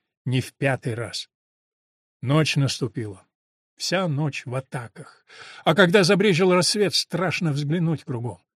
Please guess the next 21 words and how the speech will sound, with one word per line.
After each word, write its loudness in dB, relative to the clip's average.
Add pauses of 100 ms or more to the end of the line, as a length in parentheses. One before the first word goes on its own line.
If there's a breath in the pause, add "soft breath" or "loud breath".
(320)
Склоны -2
кургана -2
в -10
солдатских -6
трупах. -8 (440)
Словно 4
устав 2
в -14
походе, 2
прилегли 2
на 2
часок 0
солдаты. -2 (320)
Сыграем 4
побудку, 2
сейчас 0
проснутся. 0 (800)
Не -4
проснутся -4
уже -10
солдаты. -8